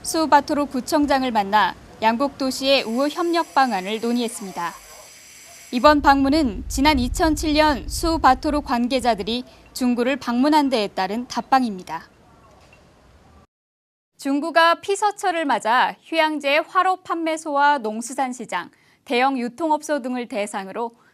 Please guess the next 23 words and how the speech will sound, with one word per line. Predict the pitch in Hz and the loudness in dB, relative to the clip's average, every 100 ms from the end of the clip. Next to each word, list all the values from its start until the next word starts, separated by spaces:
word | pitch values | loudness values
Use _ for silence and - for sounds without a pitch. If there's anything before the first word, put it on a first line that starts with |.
| - | -4
상거래용 | 359 339 330 320 320 330 | -2 2 4 4 4 0
계량기 | 320 233 277 311 302 320 | -2 -2 -2 -2 -4 -6
특별 | 311 359 - 330 | -10 -12 -4 -4
점검을 | 320 226 208 185 180 214 | -4 -10 -10 -10 -10 -10
벌였습니다. | 226 214 220 - 175 147 - - _ _ _ _ _ _ _ _ _ _ _ _ _ | -8 -8 -8 -14 -16 -16 -16 -20 _ _ _ _ _ _ _ _ _ _ _ _ _
군은 | 269 277 311 294 | -2 2 4 6
업소에서 | 233 - 339 339 349 | 4 4 0 2 2
사용되는 | 339 330 320 302 294 330 277 294 | 4 4 4 2 2 2 -2 -2
판수동 | 339 339 339 330 | -2 -2 0 0
저울과 | 330 302 294 294 302 302 | 2 2 2 4 4 4
전기식 | 302 240 262 294 302 | 0 -2 -2 -4 -6
지시 | - 247 294 247 | -4 -4 -4 -2
저울, | 214 185 - _ _ - | -2 -4 -10 _ _ -2
접시 | 240 233 - 302 | 0 0 0 -2
지시 | 262 247 285 | 0 -2 -2
저울 | 269 247 233 | 0 0 0
등 | 262 262 180 - _ | -2 -4 -6 -14 _
상거래용 | - 359 320 320 311 311 311 | -2 2 6 6 6 6 4
계량기의 | 302 233 269 240 247 277 277 | 2 2 2 2 2 2 2
변조 | 233 233 277 262 | -4 -2 -2 0
여부와 | 220 180 233 277 | -2 2 4 4
봉인 | 277 247 269 | 2 -2 0
상태, | 269 226 202 185 - | -2 -6 -8 -12 -12